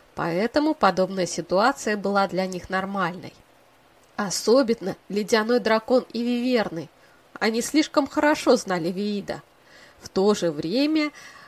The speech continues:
вопли становились все сильнее. Солеоны явно готовились к бою. Они решили использовать луки. Им было удобно целиться с высоких склонов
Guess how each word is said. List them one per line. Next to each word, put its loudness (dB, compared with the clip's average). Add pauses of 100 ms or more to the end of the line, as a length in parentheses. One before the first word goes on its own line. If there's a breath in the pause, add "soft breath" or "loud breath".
(240 loud breath)
вопли 0
становились -2
все 2
сильнее. 0 (360)
Солеоны 2
явно -2
готовились 0
к -10
бою. 4 (360 soft breath)
Они 0
решили 0
использовать 0
луки. 0 (640 soft breath)
Им -2
было 4
удобно 4
целиться 2
с -6
высоких 0
склонов 2